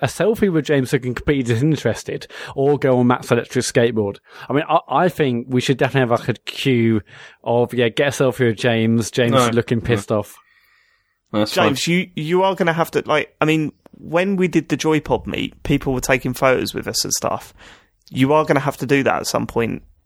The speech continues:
Speaker 3: You know that, right?
Speaker 2: That wasn't part of what we <laughs> talked
Speaker 1: No, no,
Speaker 2: about,
Speaker 1: I,
Speaker 2: to be honest.
Speaker 1: I, I think
Speaker 3: What
Speaker 1: we
Speaker 3: do you
Speaker 1: should
Speaker 3: mean?
Speaker 1: do, we should have, like, a signing tent. And it's just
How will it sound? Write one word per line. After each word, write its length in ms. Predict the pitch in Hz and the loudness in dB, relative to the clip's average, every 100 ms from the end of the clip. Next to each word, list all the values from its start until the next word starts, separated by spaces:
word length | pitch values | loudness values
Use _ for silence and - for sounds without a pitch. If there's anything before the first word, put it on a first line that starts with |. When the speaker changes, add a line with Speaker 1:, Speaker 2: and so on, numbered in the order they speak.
| _ _ _ _ _ _ | _ _ _ _ _ _
Speaker 3:
You 80 | 139 | -2
know 160 | 139 127 | 0 0
that, 160 | 117 | -2
right? 240 | 117 127 - _ _ - _ _ _ _ _ - | -2 -4 -4 _ _ -20 _ _ _ _ _ -10
Speaker 2:
That 200 | 131 135 - | -6 -6 -4
wasn't 260 | 131 127 127 | -2 -2 0
part 200 | 127 117 | 0 0
of 80 | 117 | 0
what 120 | - | -2
we 80 | - | -2
<laughs> 20 | |
talked 280 | - 262 302 | 2 2 2
Speaker 1:
No, 60 | |
no, 120 | 165 | 2
Speaker 2:
about, 200 | 165 156 | 2 2
Speaker 1:
I, 40 | 151 | 2
Speaker 2:
to 60 | |
be 60 | 147 | 2
honest. 180 | 147 160 | 0 2
Speaker 1:
I, 40 | 160 | 0
I 40 | |
think 160 | - 180 | 2 2
Speaker 3:
What 60 | 175 | 4
Speaker 1:
we 40 | |
Speaker 3:
do 60 | - | 4
you 160 | - | 4
Speaker 1:
should 20 | |
Speaker 3:
mean? 220 | 180 143 143 | 4 2 2
Speaker 1:
do, 80 | |
we 100 | 147 | 0
should 140 | - 160 | 0 2
have, 100 | 170 | 2
like, 140 | 170 | 2
a 40 | 127 | 0
signing 460 | - 147 147 120 | 0 2 2 0
tent. 340 | - 110 98 - _ _ _ _ _ _ - | 0 -2 -2 -10 _ _ _ _ _ _ -2
And 160 | 117 233 | 2 2
it's 100 | 214 | 2
just 180 | 202 | 2